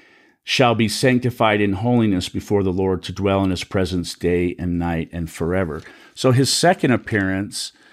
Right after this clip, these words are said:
uh, seems to be the rescuing of the Jews at the end of the War of Armageddon or the Battle of Armageddon or whatever you wanna call it.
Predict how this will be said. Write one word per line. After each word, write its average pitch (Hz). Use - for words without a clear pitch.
uh, 98
seems 151
to 151
be 95
the 104
rescuing 110
of 98
the 95
Jews 98
at 95
the 101
end 101
of 92
the 95
War 98
of 92
Armageddon 95
or 92
the 87
Battle 92
of 92
Armageddon 92
or 87
whatever 98
you 113
wanna 101
call 107
it. -